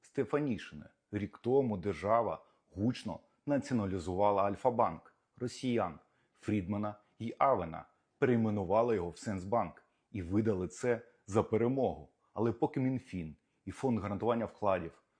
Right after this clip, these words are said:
святкували, з банку вивели мільярди в офшори через фірми-прокладки. Схеми прикривали через кредитні ініціативи,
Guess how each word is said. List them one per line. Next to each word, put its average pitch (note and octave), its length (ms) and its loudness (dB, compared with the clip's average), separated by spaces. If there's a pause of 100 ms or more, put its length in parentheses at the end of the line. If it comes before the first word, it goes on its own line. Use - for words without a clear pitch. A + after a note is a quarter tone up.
святкували, G#2+ 680 2
з E2+ 60 -4
банку G2+ 360 0
вивели A2 340 2
мільярди F#2+ 520 2 (280)
в G#2+ 60 -4
офшори A2 540 2 (220)
через - 220 -4
фірми-прокладки. A2+ 880 0 (360)
Схеми G#2+ 580 0
прикривали G#2 560 2
через G#2+ 420 -4 (160)
кредитні G#2+ 480 0
ініціативи, G2+ 720 -2